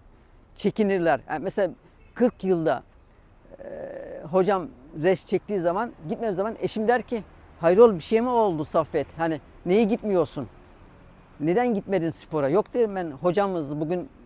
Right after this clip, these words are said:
izin verdi. Bugün evdeyim." Onlar bile inanamazlar. Günde bir veya iki saat duruma göre hocamın isteği doğrultusunda idman yapıyoruz. Her gün devamlı. Herkes hayatında bir spor şekli olsun. Yani spor yapsın.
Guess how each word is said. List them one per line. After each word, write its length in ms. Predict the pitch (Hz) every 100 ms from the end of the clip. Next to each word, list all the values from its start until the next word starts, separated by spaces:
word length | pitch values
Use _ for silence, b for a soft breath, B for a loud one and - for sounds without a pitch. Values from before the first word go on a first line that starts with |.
| - - - -
izin 300 | 143 196 180
verdi. 360 | 151 143 220 180
Bugün 240 | 160 190
evdeyim." 460 | - 170 151 202 220
Onlar 360 | 170 175 226 175
bile 160 | 220
inanamazlar. 640 | 185 175 175 156 123 113 104 - - - - _ _ - -
Günde 520 | 185 226 247 269 202
bir 160 | 247
veya 180 | 233 233
iki 180 | 202 -
saat 300 | 233 202 226 - -
duruma 240 | 156 208 226
göre 300 | 185 175 240
hocamın 560 | 180 190 196 196 175 - - - -
isteği 420 | 175 - 185 180
doğrultusunda 600 | 165 147 - - 160 208
idman 300 | - 175 180
yapıyoruz. 600 | 175 135 - 107 - - - -
Her 160 | 175
gün 220 | 147 156 147
devamlı. 380 | 147 131 110 107 - - - 175
Herkes 580 | 285 277 269 262 - - - - - - -
hayatında 580 | 170 220 214 202 233 190
bir 60 | 175
spor 420 | - - 208 196
şekli 400 | - 180 - 156
olsun. 500 | 139 135 - 175 - - -
Yani 260 | 139 135
spor 400 | 131 - - 170
yapsın. 460 | 160 147 - 175